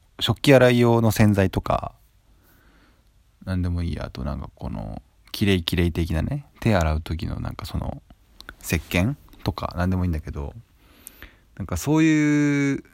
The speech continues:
ものが、あの、自分と同じ商品を、使ってるって、こう、人のね、例えば人の家にいた時に、あ、自分と同じ、あの、食器用、洗い用洗剤使ってるとか、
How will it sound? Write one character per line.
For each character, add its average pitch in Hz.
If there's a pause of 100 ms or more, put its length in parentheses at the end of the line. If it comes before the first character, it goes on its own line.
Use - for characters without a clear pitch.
も 123
の 131
が、 87 (1800)
あ 92
の、 87
自 87
分 139
と 127
同 127
じ 123 (640)
商 120
品 82
を、 73 (2250)
使 -
っ -
て -
る 104
っ 104
て、 -
こ -
う、 -
人 -
の 117
ね、 113 (100)
例 -
え -
ば 87
人 143
の 139
家 139
に 107
い 85
た 101
時 95
に、 82
あ、 87
自 87
分 151
と 143
同 143
じ、 131 (680)
あ 113
の、 107
食 -
器 -
用、 110
洗 104
い 107
用 101
洗 110
剤 87
使 -
っ 90
て -
る 87
と -
か、 -